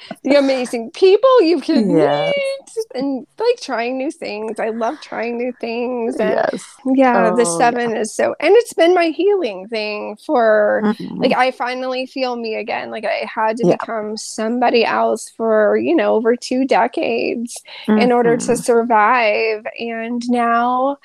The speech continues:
Speaker 1: uh, like, with my, um, my life coaching school, we're in the inner child module, and we had to do a visualization of what it was like to be that, like, seven-year-old girl and what we were doing and what you were feeling. And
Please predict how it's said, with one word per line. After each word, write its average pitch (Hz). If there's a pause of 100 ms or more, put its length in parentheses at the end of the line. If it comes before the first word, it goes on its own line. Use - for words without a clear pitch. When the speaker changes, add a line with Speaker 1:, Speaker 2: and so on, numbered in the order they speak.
(400)
Speaker 1:
uh, 214
like, 233
with 240
my, 226
um, -
my 233
life 214
coaching 214
school, 202
we're 202
in 208
the 214
inner 208
child 202
module, 196 (100)
and 208 (120)
we 226
had 226
to 220
do 220
a 208
visualization 208 (100)
of 196 (100)
what 214
it 220
was 294
like 370
to -
be 226
that, 202
like, 220
seven-year-old 262
girl 240
and 214 (120)
what 240
we 254
were 247
doing 226
and 202
what 214
you 240
were 226
feeling. 233
And 220